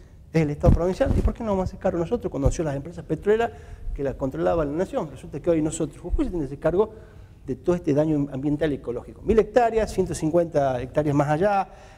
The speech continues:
Eh, le puedo hablar, digamos, que también se está pensando en hacer, digamos, una, eh, una expropiación en todos son las, los predios de la, la sociedad rural jujeña, y un sinnúmero de cuestiones que me parece a mí que son,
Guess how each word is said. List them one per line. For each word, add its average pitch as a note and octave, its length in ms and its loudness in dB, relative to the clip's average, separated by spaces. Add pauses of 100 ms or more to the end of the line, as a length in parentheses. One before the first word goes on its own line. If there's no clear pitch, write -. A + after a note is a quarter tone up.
(120)
Eh, C3+ 180 4
le C3+ 120 2
puedo F#3 240 6
hablar, F#3 220 4
digamos, D#3 300 0
que B2+ 100 -10
también D3+ 260 0
se C#3+ 60 -6
está C#3+ 320 -2
pensando D3 420 -2
en B2+ 100 -6
hacer, C3 320 -10
digamos, A#2+ 360 -6
una, G#2+ 200 -2 (120)
eh, A2 480 -12 (320)
una B2+ 140 -4
expropiación C3+ 440 -4
en A#2+ 140 -6
todos C3+ 200 -4
son C3 120 -10
las, A2+ 180 -16
los G#2+ 100 -16
predios C3+ 320 0
de A#2 60 2
la, G#2+ 300 -2
la A#2 160 -16
sociedad - 320 -14
rural A2+ 240 -8
jujeña, D3+ 640 -2 (300)
y C#4 60 0
un B3 60 0
sinnúmero G3 380 2
de B2+ 40 0
cuestiones C4 300 -6
que C#3 60 -4
me B2+ 60 -4
parece C#3 280 -4
a - 20 -4
mí D#3+ 100 0
que D3 100 -4
son, E3 260 -2